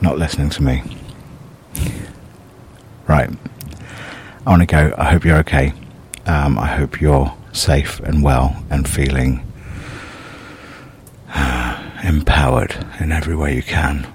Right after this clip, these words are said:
right now. Um, it's important to remind yourself that until someone's, uh, got a gun to your head telling you what to do, you don't actually have to do anything. Just saying. And even when the gun's at your head, you still don't have to do it. You know that, right?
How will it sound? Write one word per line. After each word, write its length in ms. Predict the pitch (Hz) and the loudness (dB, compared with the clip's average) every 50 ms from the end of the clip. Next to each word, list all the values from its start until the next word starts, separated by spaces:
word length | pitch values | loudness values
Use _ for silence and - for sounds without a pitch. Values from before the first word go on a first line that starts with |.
| - - | -4 -2
right 180 | - 69 62 - | 0 0 0 0
now. 260 | 65 69 69 73 69 - - - - - - - - - - - | 0 0 0 0 -2 -6 -12 -20 -20 -20 -20 -18 -16 -14 -8 -4
Um, 260 | - 76 73 76 71 - | -4 -2 -2 -2 -4 -6
it's 160 | 73 - - | -6 -4 -2
important 800 | 71 69 - - 69 67 - - - 64 60 55 - - - - - | -2 -2 -2 -2 -2 -2 -2 -4 -6 -6 -6 -6 -6 -8 -10 -10 -10
to 300 | - - 78 71 67 - - - - - - - - - - - - - - - - - | -4 0 0 0 0 -2 -6 -14 -20 -20 -20 -20 -20 -18 -18 -18 -18 -18 -18 -18 -6 0
remind 380 | - 78 73 73 69 71 69 64 | 2 4 4 4 4 2 0 -2
yourself 460 | 64 - - - 60 62 - - - | -4 -6 -6 -6 -4 -4 -6 -6 -4
that 180 | - 78 82 - - - - - - - - - - - - - - | -4 -4 -4 -4 -8 -18 -20 -20 -20 -20 -20 -20 -20 -20 -14 -8 -6
until 320 | - 65 - - 78 73 | -6 -4 -2 -2 -2 -2
someone's, 500 | - - 78 71 76 76 76 69 - - | 0 -2 -2 0 0 0 0 0 -2 -2
uh, 340 | - - 69 65 67 71 - - - - - - - - - - - - - - - - - - - - - - | -4 -2 0 0 -2 -2 -6 -10 -18 -20 -20 -20 -20 -20 -20 -20 -20 -20 -20 -20 -20 -20 -20 -20 -20 -18 -10 -6
got 140 | - - - | -4 -4 -4
a 40 | - | -2
gun 220 | - 73 69 71 | 0 0 2 2
to 120 | 73 - 67 | 0 0 0
your 80 | 65 | 0
head 220 | 65 69 69 69 - | 0 0 -2 -2 -4
telling 240 | - 73 67 67 65 | -2 -2 0 2 2
you 100 | 67 67 | 0 0
what 140 | 64 - | -2 -4
to 100 | - - | -6 -6
do, 240 | - - - 131 - - - - | -2 0 0 0 0 -2 -4 -4
you 100 | - - | -2 0
don't 140 | - - | 0 0
actually 240 | - - - - - | -2 -2 -2 -2 -4
have 80 | 113 - | -4 -4
to 60 | - | -4
do 140 | 117 - 117 | -4 -2 -2
anything. 320 | 113 - - 67 - - - - - - - - - - - - - - - - | -2 -2 -2 -2 -4 -6 -8 -10 -20 -20 -20 -20 -20 -20 -20 -18 -16 -14 -8 -6
Just 160 | - - - | -6 -4 -2
saying. 280 | - 60 57 65 67 - - - - - - - - - - - - - - - - - - - - - - - - - | -2 -2 -2 -2 -4 -8 -12 -16 -20 -20 -20 -20 -20 -20 -20 -20 -16 -10 -8 -6 -6 -6 -8 -10 -14 -18 -20 -12 -6 -2
And 160 | - 62 65 | 0 0 2
even 160 | 69 - 50 | 0 0 0
when 140 | - 53 50 | -2 -2 -2
the 60 | 50 | -2
gun's 280 | - - - - - - | -2 0 0 0 0 -2
at 80 | - | -4
your 80 | - - | -4 -4
head, 160 | - - - | -4 -6 -6
you 60 | - | -8
still 200 | - - - 55 | -8 -6 -6 -6
don't 140 | - - - | -6 -6 -6
have 140 | - - - | -6 -8 -8
to 60 | - | -8
do 120 | - - - | -6 -6 -6
it. 120 | - - - | -6 -6 -8
You 120 | - - | -6 -6
know 100 | - 50 | -4 -2
that, 160 | 50 - - - | -4 -4 -6 -6
right? 180 | - - - | -8 -8 -8